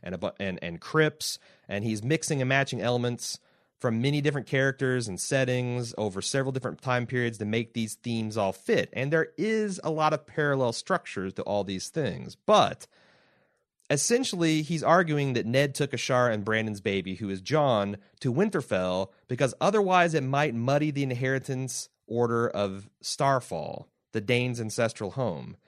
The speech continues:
Seriously, all this baby swapping to help resolve the potential issue of a bastard Jon taking over Starfell?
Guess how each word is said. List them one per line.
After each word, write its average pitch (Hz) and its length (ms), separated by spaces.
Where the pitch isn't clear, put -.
Seriously, 180 500
all 135 180
this 165 140
baby 151 260
swapping 110 520
to 104 120
help 123 260
resolve 110 360
the 104 80
potential 127 420
issue 110 300
of 95 100
a 92 60
bastard 104 480
Jon 107 320
taking 104 320
over 101 180
Starfell? 127 720